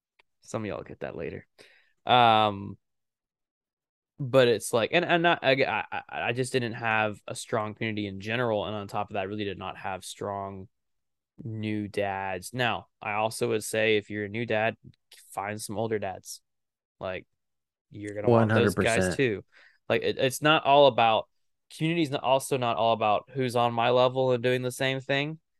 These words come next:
Speaker 1: You, you want to have the guy who's running the race a little bit ahead of you because that helps create and set a standard for you to chase after. Be like, "Okay, that guy is doing it well so far. I wanna,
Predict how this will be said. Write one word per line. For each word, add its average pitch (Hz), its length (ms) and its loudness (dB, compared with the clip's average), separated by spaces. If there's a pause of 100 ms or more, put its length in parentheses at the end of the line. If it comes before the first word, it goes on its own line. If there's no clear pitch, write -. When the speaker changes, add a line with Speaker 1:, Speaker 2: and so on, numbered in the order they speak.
(180)
Speaker 1:
You, 123 220 -4
you 123 240 -2
want 123 400 0
to 127 100 0
have 120 300 2
the 117 100 0
guy 117 240 4
who's 120 260 -6
running 113 220 -4
the 113 80 -4
race 113 240 0
a 123 60 -6
little 117 100 0
bit 107 60 0
ahead 110 180 2
of 123 140 0
you 139 160 -2
because 120 400 -2 (200)
that 117 260 4
helps - 540 0
create 123 520 2
and 113 120 -8
set 117 200 0
a 110 80 -2
standard 113 340 -6
for - 120 -14
you 113 60 -8
to 107 80 -8
chase 104 280 -8
after. 98 420 -8 (500)
Be 120 60 -4
like, 110 160 -2
"Okay, 123 480 0
that 120 200 -2
guy 127 180 2
is 117 120 -2
doing 120 220 -2
it 110 100 -6
well 113 200 2
so 110 200 -4
far. 107 380 -4
I 110 120 -4
wanna, 107 360 -4